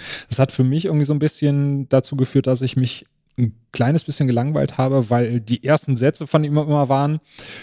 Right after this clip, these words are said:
na, sie hätten das ja sehen können und dann wären sie da hingerannt, hätten die Pistole genommen, dann hätten sie sie erschossen und wären wieder weggegangen. Und das wiederholt sich halt so drei bis vier Mal und da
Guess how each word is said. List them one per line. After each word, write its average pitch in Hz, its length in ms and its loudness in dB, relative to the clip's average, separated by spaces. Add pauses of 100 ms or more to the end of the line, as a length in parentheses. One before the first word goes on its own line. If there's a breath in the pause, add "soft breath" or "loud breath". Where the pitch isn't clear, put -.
na, 131 160 2
sie 123 120 2
hätten 143 280 0
das 135 160 2
ja 131 100 2
sehen 147 320 0
können 131 320 0
und 113 120 -2
dann 117 180 2
wären 123 160 0
sie 117 80 -6
da 117 80 0
hingerannt, 127 540 0
hätten 127 180 -2
die 120 80 0
Pistole 180 420 0
genommen, 143 280 -2
dann 120 100 0
hätten 120 240 0
sie 127 300 -4
sie 156 120 -2
erschossen 156 460 0
und 139 120 0
wären 135 180 0
wieder 123 180 0
weggegangen. 104 420 -2
Und 101 100 -2
das 120 300 0
wiederholt 120 400 2
sich 131 160 -6
halt 131 140 2
so 127 80 0
drei 135 240 0
bis 139 160 -6
vier 135 160 2
Mal 139 320 0
und 123 100 -4
da 120 180 2